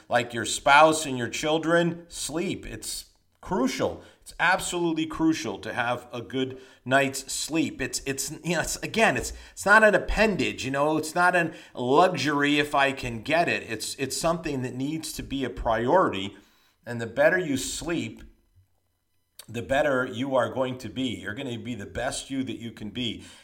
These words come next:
And so hopefully you'll, you'll just really take these, uh, these, uh, great, I think, great tools to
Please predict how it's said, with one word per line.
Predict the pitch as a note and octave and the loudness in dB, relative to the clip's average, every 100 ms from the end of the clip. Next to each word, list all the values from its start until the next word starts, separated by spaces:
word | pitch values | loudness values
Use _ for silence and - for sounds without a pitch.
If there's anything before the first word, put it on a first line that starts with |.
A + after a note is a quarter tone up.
| _ | _
And | A2+ A2 | -10 -2
so | C3+ | 0
hopefully | B2 F#3+ G3+ D#3+ C#3 B2 - - - | 4 2 2 -2 -2 -2 -6 -18 -14
you'll, | A2+ A#2+ A2+ - | -6 -4 -6 -10
you'll | B2+ | -12
just | B2 D3 - | -8 -8 -4
really | F3 E3+ | -4 -4
take | E3 E3 E3+ - | -4 -4 -4 -6
these, | D#3+ D3 - | -6 -4 -2
uh, | C#3+ C#3 A#2+ - - _ _ _ _ _ | 0 2 2 -2 -18 _ _ _ _ _
these, | A#2 C3 A#2 - - | -12 -10 -8 -10 -12
uh, | G#2+ E2 D#2 F#2 G#2+ | -14 -12 -12 -12 -6
great, | C#3+ D#3 F#3+ - - | 0 4 4 0 2
I | B2 | 0
think, | C#3 C#3+ D3 C#3+ - | 0 -4 -6 -6 -10
great | - C3 B2+ D3 - - - | -6 -2 -2 -4 -8 -18 -10
tools | D3 D3 D3 E3 D#3+ - | -4 0 2 0 -2 -6
to | C3 B2 A#2 A2+ G#2+ G2+ | -6 -4 -2 -4 -6 -10